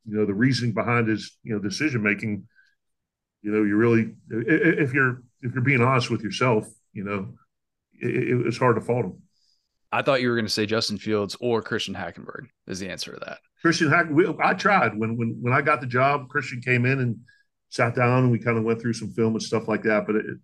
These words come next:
Speaker 1: to a certain extent, I feel like he had already had his mind made up that he was leaving.
Speaker 2: He did, and he regrets
Speaker 1: Yeah.
Speaker 2: it. Yeah,
Speaker 1: Yeah.
Speaker 2: that, that I, that I know for sure. Um,
Speaker 1: Yeah.
Speaker 2: okay, so how hard is it to be a head coach and handle play calling duties? Because based on everyone that I've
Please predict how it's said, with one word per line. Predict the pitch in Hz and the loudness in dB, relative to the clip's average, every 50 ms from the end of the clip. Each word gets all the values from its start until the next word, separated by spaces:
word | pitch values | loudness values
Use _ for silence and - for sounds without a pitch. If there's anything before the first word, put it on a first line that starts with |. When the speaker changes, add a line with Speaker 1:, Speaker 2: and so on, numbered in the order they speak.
| _ _ - | _ _ -2
Speaker 1:
to | 127 | -2
a | 117 | -2
certain | - - 135 131 117 | 0 2 2 2 2
extent, | 117 117 - 120 107 | 0 0 0 0 0
I | 104 104 | 0 0
feel | 117 107 | 0 0
like | 101 101 - | 0 0 0
he | 110 | 0
had | 104 95 | 0 0
already | 98 98 95 92 92 | 2 0 0 0 0
had | 95 95 | 0 -2
his | 92 90 - | -2 -4 -4
mind | 92 90 87 87 | -6 -8 -6 -2
made | 92 92 90 | -2 0 0
up | 92 92 | 0 -2
that | - 92 | -2 -2
he | 92 92 | -4 -4
was | 92 92 | -4 -4
leaving. | 95 95 95 92 92 - _ _ - - - - - - - | -4 -4 -4 -4 -6 -10 _ _ -20 -20 -20 -20 -20 -10 -2
Speaker 2:
He | - 143 | -2 2
did, | 135 131 120 110 98 _ _ _ _ - | 2 2 2 0 -2 _ _ _ _ -2
and | 139 127 | -2 0
he | 123 123 | 2 0
regrets | 113 98 104 92 98 92 | 0 0 0 0 0 0
Speaker 1:
Yeah. | 85 | -2
Speaker 2:
it. | 85 _ _ _ _ _ _ _ _ - | -6 _ _ _ _ _ _ _ _ -6
Yeah, | - - | -4 -2
Speaker 1:
Yeah. | 101 95 92 - - - - _ - | -2 -2 -4 -6 -12 -20 -14 _ -4
Speaker 2:
that, | 107 107 - 113 | -2 -2 -2 0
that | 117 117 110 107 | 0 0 0 0
I, | 104 98 - | -2 -4 -4
that | 113 117 113 110 | -2 -2 0 0
I | 104 98 | 0 -2
know | 95 92 90 | -4 -6 -6
for | - 82 73 | -8 -8 -8
sure. | - - - - - - - - | -8 -8 -8 -8 -12 -12 -10 -4
Um, | 117 120 117 107 104 101 - | -2 0 0 0 -2 -2 -2
Speaker 1:
Yeah. | 147 | -2
Speaker 2:
okay, | 143 - 147 123 110 101 | -2 0 0 0 0 0
so | - - 147 131 127 120 - - - - - - - | 0 2 2 4 2 2 0 -6 -20 -20 -20 -12 -6
how | - 165 202 | -2 0 0
hard | 208 196 214 202 175 | 2 4 4 4 4
is | 135 135 | 2 0
it | 139 123 - | -2 -2 -4
to | - 107 | -6 -6
be | 113 113 113 113 110 107 98 | -2 0 0 2 0 0 -2
a | - 107 | -2 -4
head | 101 117 117 110 | -4 -4 -6 -6
coach | - - 107 104 101 - - - | -2 -2 0 0 0 -2 -4 -4
and | 120 117 113 107 | -4 -2 -2 -2
handle | 104 110 117 113 110 104 | -2 -2 -2 0 0 -2
play | 98 - - 107 101 | -2 0 0 0 0
calling | - 104 98 95 92 | 0 -2 -4 -4 -2
duties? | 92 95 95 92 - | -4 -4 -4 -6 -6
Because | 117 - 123 113 - | -8 -4 -4 -4 -2
based | - 127 147 185 - - | 0 0 0 0 2 0
on | 185 160 - | 0 0 0
everyone | - 117 120 123 120 117 | 0 -2 0 0 0 0
that | 110 104 | 0 0
I've | 101 95 | -2 -2